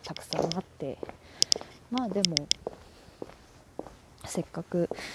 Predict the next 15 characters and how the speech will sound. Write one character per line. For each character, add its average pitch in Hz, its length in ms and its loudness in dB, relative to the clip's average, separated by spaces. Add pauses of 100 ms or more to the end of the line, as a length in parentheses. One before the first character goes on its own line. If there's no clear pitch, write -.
(600)
ま 170 100 -2
あ、 - 20 -2
お - 40 -6
付 - 240 -4
き 185 120 4
合 165 40 2
い 160 60 4 (480)
し - 100 2
て - 140 4
ま 151 100 6
す - 120 2
か - 160 -2
ら、 156 120 -2 (480)
最 - 240 0
近 277 920 4